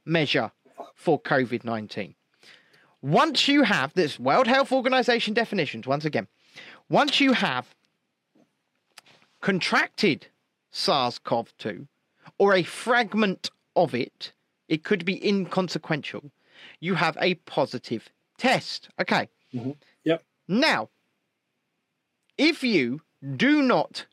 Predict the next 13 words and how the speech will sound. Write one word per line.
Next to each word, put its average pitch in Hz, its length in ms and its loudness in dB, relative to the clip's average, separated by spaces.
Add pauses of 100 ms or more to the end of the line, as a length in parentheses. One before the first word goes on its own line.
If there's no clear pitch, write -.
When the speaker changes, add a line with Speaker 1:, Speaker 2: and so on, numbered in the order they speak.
(120)
Speaker 1:
go 202 260 2
on 175 220 2
to 175 140 -2
de-, 170 240 2
develop 185 500 0
an 180 200 -2
illness 254 580 0
or 196 160 0
symptoms, 156 720 -8 (640)
you 240 300 0
do 285 340 0
not 320 240 2
now 170 460 0